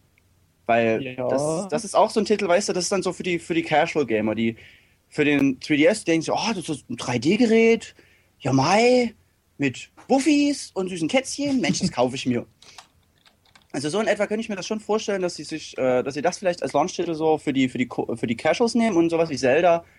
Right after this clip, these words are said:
Speaker 1: für die Core-Gamer. Denk ich zumindest. So, und was gibt's denn noch so für Spiele, die angekündigt werden, die irgendwann mal kommen? Street Fighter, das, darauf freue ich mich ja total.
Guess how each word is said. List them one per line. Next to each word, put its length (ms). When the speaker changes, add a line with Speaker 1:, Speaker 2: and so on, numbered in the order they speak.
Speaker 1:
für 120
die 80
Core-Gamer. 540
Denk 160
ich 320
zumindest. 380
So, 120
und 100
was 120
gibt's 180
denn 80
noch 180
so 100
für 140
Spiele, 260
die 120
angekündigt 520
werden, 200
die 80
irgendwann 300
mal 120
kommen? 280
Street 340
Fighter, 400
das, 120
darauf 220
freue 180
ich 80
mich 120
ja 80
total. 580